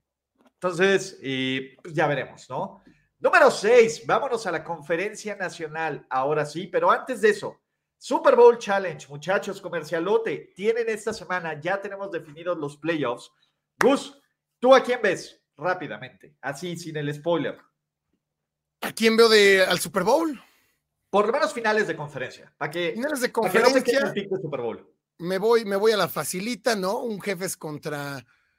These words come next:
Speaker 2: Jefes contra Bills. Y del otro lado, Águila San Francisco. Creo que sí, estos cuatro equipos, bueno, y contando a los Bengals, pero no pueden llegar los cinco, ¿verdad? Estos cinco yo los veo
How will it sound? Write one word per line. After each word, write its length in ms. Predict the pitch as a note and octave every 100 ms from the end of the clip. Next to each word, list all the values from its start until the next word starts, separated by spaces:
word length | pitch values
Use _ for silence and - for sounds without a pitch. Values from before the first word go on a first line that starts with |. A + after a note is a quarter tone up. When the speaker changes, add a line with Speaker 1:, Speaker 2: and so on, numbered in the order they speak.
| _ _
Speaker 2:
Jefes 280 | F3+ G3
contra 320 | - D3+ D3 C#3
Bills. 600 | F#3+ A3+ A#3+ - - _ _ _ _ _ _
Y 100 | E3+
del 120 | F3+
otro 160 | A3 A3+
lado, 180 | A#3 A#3
Águila 340 | A3+ A#3+ A3
San 220 | E3+ D#3+ D3+
Francisco. 560 | D#3+ C#3+ E3+ - D3+
Creo 160 | G3 F#3
que 80 | F3+
sí, 300 | - G3+ F#3 _ _ -
estos 300 | G#3+ A#3+ -
cuatro 300 | A#3+ A#3 A3
equipos, 460 | - F#3 A#3+ A3
bueno, 260 | G#3 C4 C4+
y 100 | F#3+
contando 400 | G#3+ F#3+ B3 A#3+
a 40 |
los 160 | G#3 D3
Bengals, 440 | G3 G#3 G3+ A#3+
pero 200 | - D#3+
no 180 | D3+ F3
pueden 240 | G3 F3+
llegar 240 | D3+ D#3 E3+
los 140 | D#3+
cinco, 360 | E3 E3 D#3+ E3+
¿verdad? 280 | D#3 F#3 - _ _ _ _
Estos 300 | G#3+ A3 C#4+
cinco 380 | - C4 C#4 -
yo 100 | C4
los 120 | C4
veo 240 | A3+ B3+